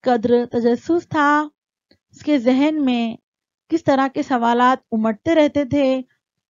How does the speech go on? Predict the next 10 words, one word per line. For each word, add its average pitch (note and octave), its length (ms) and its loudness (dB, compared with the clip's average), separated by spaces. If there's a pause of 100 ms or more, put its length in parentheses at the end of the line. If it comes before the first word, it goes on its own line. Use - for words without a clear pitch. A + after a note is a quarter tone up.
और D4 100 2
वो D4+ 120 2
अपने C#4+ 340 2
सवालात A#3 460 -2
के B3 140 -4
जवाब A3 380 -4
हासिल G#3 280 -8
करने G3 300 -4
के G3+ 140 -8
लिए C#4 460 -2